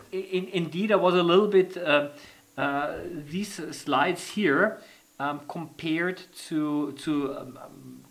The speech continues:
w-, uh, the other slides that I have in the other boxes, is that the slides here, the quality of the, of the manufacturing quality actually is, is fine. Okay, there is a nice label on here. The, the,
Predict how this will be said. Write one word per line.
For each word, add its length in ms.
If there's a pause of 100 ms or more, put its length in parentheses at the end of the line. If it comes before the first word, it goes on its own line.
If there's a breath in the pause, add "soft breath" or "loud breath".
w-, 180
uh, 120 (160)
the 120
other 160
slides 260
that 100
I 40
have 120
in 80
the 60
other 120
boxes, 440
is 100
that 340
the 60
slides 500
here, 300 (260 loud breath)
the 140
quality 720
of 120
the, 100
of 260
the 80
manufacturing 840
quality 420
actually 440
is, 120
is 160
fine. 380 (260)
Okay, 280 (360 loud breath)
there 220
is 100
a 60
nice 300
label 300
on 140
here. 220
The, 140
the, 320